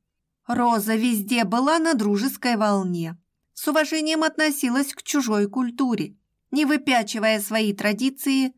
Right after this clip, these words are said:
или особенности, которые есть у каждого человека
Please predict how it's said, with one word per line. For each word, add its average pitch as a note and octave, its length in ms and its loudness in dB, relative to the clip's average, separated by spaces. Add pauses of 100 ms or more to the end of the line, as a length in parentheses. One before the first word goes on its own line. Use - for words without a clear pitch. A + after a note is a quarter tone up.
(180)
или F3+ 200 -2
особенности, G3+ 960 -4 (360)
которые C4 520 2
есть C#4+ 380 0
у D4+ 40 -2
каждого G#3+ 520 -2
человека C4 720 0